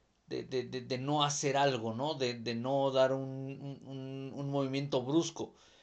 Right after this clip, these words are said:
Y me llamaba mucho la atención que, que Cristante se pudiera mantener. Por supuesto, y eso nunca lo vamos a ver, y lo vamos a tener que dejar simplemente como rumores o trascendidos, eh, la hija de, de Hernán, Yana, que es muy activa en redes sociales,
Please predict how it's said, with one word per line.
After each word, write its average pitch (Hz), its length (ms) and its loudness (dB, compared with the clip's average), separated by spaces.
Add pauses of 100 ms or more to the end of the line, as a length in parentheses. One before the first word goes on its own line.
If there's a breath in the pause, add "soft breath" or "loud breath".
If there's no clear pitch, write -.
(300 loud breath)
Y 170 100 0
me 156 160 0
llamaba 180 260 4
mucho 220 260 2
la 170 80 2
atención 147 380 -2
que, 156 260 0
que 123 140 -10
Cristante 165 380 -4
se - 100 -4
pudiera 143 240 4
mantener. 143 480 0 (580 loud breath)
Por 196 160 10
supuesto, 202 520 2
y 160 200 0
eso 185 180 0
nunca 185 300 0
lo 143 120 4
vamos 156 260 0
a 127 40 4
ver, 165 260 0
y 147 120 -6
lo 135 120 4
vamos 156 260 0
a - 60 -14
tener 143 220 -2
que 147 120 2
dejar 139 280 0
simplemente 143 460 -4
como 117 300 -4
rumores 131 420 -2
o 135 60 -6
trascendidos, 135 640 -4 (500 loud breath)
eh, 123 300 0
la 135 140 6
hija 175 260 2
de, 127 240 4
de 120 160 2
Hernán, 151 520 -2
Yana, 147 400 0
que 139 100 -10
es 123 80 -10
muy 139 280 0
activa 135 300 -2
en 127 60 -6
redes 127 220 0
sociales, 135 640 -2